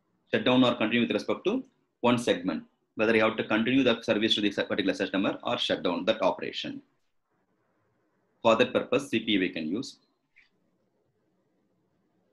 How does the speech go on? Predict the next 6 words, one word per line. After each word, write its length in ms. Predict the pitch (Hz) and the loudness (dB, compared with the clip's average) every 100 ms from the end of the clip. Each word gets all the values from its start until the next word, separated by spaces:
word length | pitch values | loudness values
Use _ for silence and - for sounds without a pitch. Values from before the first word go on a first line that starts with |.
| _ _ 110 | _ _ 4
Outsourcing 720 | 135 165 - 165 156 151 147 135 | 6 6 2 4 4 4 4 4
decision 320 | 104 120 104 | 2 0 2
making, 340 | 92 85 85 78 - _ _ - - - | 2 0 -6 -8 -12 _ _ -20 -20 -4
whether 220 | 113 117 131 117 | 2 4 4 4
that 160 | - | 2
particular 280 | - - 127 | 0 2 2